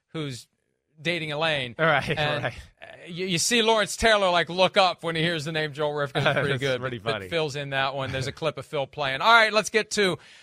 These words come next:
Speaker 1: the Sunday games. One o'clock Eastern, Buccaneers at the Falcons. Rematch earlier this year. Atlanta won sixteen thirteen in Tampa.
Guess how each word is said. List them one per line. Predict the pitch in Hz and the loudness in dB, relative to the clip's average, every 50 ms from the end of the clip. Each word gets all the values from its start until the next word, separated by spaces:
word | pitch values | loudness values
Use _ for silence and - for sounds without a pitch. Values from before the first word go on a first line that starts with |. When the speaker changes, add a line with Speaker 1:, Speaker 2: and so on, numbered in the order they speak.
| _ _ _ | _ _ _
Speaker 1:
the | - 160 | -10 -8
Sunday | - 196 196 185 170 170 170 151 | -4 -2 -2 0 0 -2 -2 0
games. | 151 160 160 160 165 180 175 - - - _ _ _ _ _ _ _ | -2 -2 -2 -2 -2 -4 -8 -14 -16 -18 _ _ _ _ _ _ _
One | - 160 175 | -6 -4 -4
o'clock | 170 - - 175 165 156 151 - | -4 -4 -2 2 2 2 2 0
Eastern, | 170 160 151 - - - 170 160 151 127 | -4 -10 -10 -10 -10 -10 -10 -10 -10 -4
Buccaneers | - 175 160 - 170 165 160 156 127 151 | -4 -4 -4 -4 -6 -6 -6 -4 -2 -2
at | 151 147 - | -2 -2 -4
the | 143 | -10
Falcons. | - - 156 147 143 143 143 - 175 143 123 | -6 -2 0 2 2 2 0 -4 -12 -12 -10
Rematch | 135 156 160 151 143 143 147 151 - 156 | -10 -10 -8 -6 -4 -2 -2 -2 -4 -6
earlier | 151 147 143 147 131 | -12 -10 -10 -10 -10
this | 135 127 - - | -10 -10 -10 -8
year. | 151 143 139 | -8 -8 -8
Atlanta | 123 110 135 147 151 151 143 139 | -8 -8 -6 -6 -6 -6 -8 -8
won | 135 139 135 131 | -8 -8 -10 -10
sixteen | - - 160 - - - 147 143 127 | -10 -14 -16 -16 -16 -16 -14 -14 -14
thirteen | - 147 143 143 143 - 143 127 117 | -10 -8 -10 -8 -8 -8 -10 -10 -10
in | 123 123 120 | -12 -14 -12
Tampa. | - - 170 170 170 160 - 139 131 117 | -12 -6 -4 -2 -2 -2 -2 -2 -4 -4